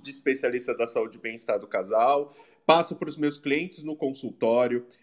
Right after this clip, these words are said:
"Everton, será que realmente a rotina realmente é a vilã do relacionamento?" Pra mim, não, tá? O, o que eu acon-, o que eu vejo acontecer muito é que os casais, é muito mais fácil, né? É muito mais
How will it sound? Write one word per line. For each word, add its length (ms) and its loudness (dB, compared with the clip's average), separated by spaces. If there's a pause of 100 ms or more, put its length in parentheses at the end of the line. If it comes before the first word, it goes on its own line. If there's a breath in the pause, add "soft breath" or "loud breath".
"Everton, 460 4
será 260 -4
que 180 -4
realmente 840 -4
a 100 -4
rotina 960 -4 (380 soft breath)
realmente 680 -2
é 120 4
a 80 4
vilã 520 2 (120)
do 120 -2
relacionamento?" 840 -4 (340)
Pra 220 4
mim, 340 -10 (160)
não, 600 -2 (340)
tá? 340 -4 (480 soft breath)
O, 240 0
o 40 4
que 160 -6
eu 100 0
acon-, 340 -6
o 100 -6
que 140 -4
eu 80 0
vejo 320 0
acontecer 500 -2
muito 460 -4 (160)
é 80 0
que 140 -14
os 140 -14
casais, 680 6 (600 soft breath)
é 120 2
muito 240 -4
mais 280 -8
fácil, 640 -2
né? 200 -2
É 80 2
muito 260 -4
mais 320 -4